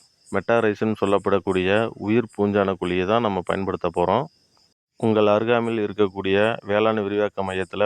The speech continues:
மானிய விலையிலேயே கிடைக்குது. அரை கிலோ பாக்கெட்டா கிடைக்கும். பவுடர் ஃபார்ம்ல இருக்கும். வாங்கி பயன்படுத்துங்க. இது ஒரு உயிரியல் கட்டுப்பாட்டு முறை. நாலு லிட்டர் தண்ணியில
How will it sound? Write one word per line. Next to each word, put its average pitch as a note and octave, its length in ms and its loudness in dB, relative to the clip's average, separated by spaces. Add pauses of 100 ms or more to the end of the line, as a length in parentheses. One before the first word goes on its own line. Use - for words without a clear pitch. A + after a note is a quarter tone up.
மானிய G#2 380 0
விலையிலேயே G2 380 0
கிடைக்குது. F2+ 440 -6 (520)
அரை G2+ 200 2
கிலோ A2 240 2
பாக்கெட்டா F#2+ 420 0
கிடைக்கும். G2 500 -4 (540)
பவுடர் A#2 360 4
ஃபார்ம்ல G#2 380 2
இருக்கும். F#2 360 -2
வாங்கி G2 280 0
பயன்படுத்துங்க. F#2+ 560 -2 (600)
இது G#2 200 -4
ஒரு G#2 240 6 (680)
உயிரியல் A#2 600 4
கட்டுப்பாட்டு F#2+ 560 4
முறை. F2+ 280 0 (1120)
நாலு A2 260 2
லிட்டர் G2+ 340 -4
தண்ணியில G2 380 2